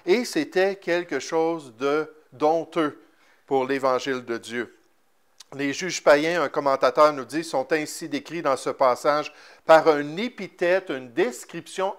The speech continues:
appropriée au sujet en question, soit celui qui touche à la justice,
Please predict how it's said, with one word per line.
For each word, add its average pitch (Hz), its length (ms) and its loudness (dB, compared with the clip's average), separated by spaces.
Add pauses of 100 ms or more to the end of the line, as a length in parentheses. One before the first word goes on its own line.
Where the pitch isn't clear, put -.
appropriée 185 880 0 (300)
au 170 180 4
sujet 214 480 -2
en 170 120 0
question, 151 580 -4 (640)
soit 190 420 2
celui 180 420 -2
qui 156 220 -14
touche 202 460 0 (340)
à 165 180 8
la 180 440 6
justice, 185 880 -8